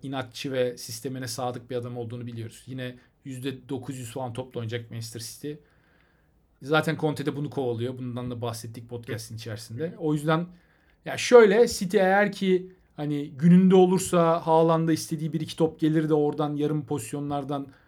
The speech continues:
gol çıkarsa o zaman maç tersine döner. Yani City öne geçerse ben kolay kolay vereceklerini zannetmiyorum ama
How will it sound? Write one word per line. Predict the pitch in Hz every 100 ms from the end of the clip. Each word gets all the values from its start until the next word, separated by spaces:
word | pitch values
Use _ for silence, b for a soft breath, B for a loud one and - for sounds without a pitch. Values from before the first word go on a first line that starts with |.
| b -
gol | 160
çıkarsa | 156 - 180 151 214
o | 185
zaman | 185 185
maç | 180 180
tersine | 175 175 170
döner. | 143 123
Yani | 120
City | 113 175 185
öne | 180 180
geçerse | 185 196 180 175 185 196 b b b b b b b 156
ben | 165
kolay | 175 175 175
kolay | 175 170
vereceklerini | 165 170 175 175
zannetmiyorum | 160 170 190 185 180 180 214
ama | 165 185 190 185